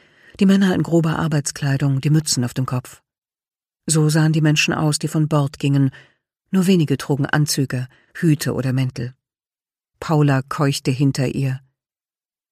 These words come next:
Als die Fähre anlegte, quollen die Menschenmassen auf die Insel, dirigiert von Mitarbeitern der Einwanderungsbehörde.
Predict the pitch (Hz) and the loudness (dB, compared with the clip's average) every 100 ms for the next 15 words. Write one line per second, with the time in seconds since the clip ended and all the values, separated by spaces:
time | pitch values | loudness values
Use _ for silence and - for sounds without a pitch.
0 | - 180 202 - 208 208 196 170 170 165 | -6 -2 0 2 2 2 -2 0 2 0
1 | - 185 170 - 175 170 170 165 156 151 | 0 -4 -4 -4 -2 2 2 2 2 2
2 | - - 147 143 - 147 - 151 - 135 | 0 0 0 0 0 -2 -2 -4 -2 0
3 | 135 131 123 _ _ _ _ _ - 180 | 0 -2 -4 _ _ _ _ _ -2 2
4 | 175 190 196 - 170 156 160 - 151 151 | 2 2 0 0 0 2 0 -2 -2 0
5 | 147 175 165 165 160 139 135 131 127 131 | -2 0 -2 -2 -2 0 0 0 0 -2
6 | - 139 131 127 127 | -2 -2 -2 -2 -6